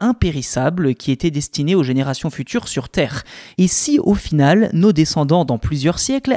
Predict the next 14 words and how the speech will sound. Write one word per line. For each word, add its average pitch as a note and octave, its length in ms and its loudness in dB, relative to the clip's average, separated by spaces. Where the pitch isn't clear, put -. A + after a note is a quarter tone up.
allaient B3 220 0
chercher - 340 -2
les C3+ 100 0
traces E3+ 340 -2
du C3+ 120 -2
passé - 360 0
sur - 260 -8
Terre, B3 400 0
et D3+ 100 0
bien D#3 240 2
justement E3 480 0
sur - 320 -2
la C#3 120 2
Lune ? D#3+ 340 2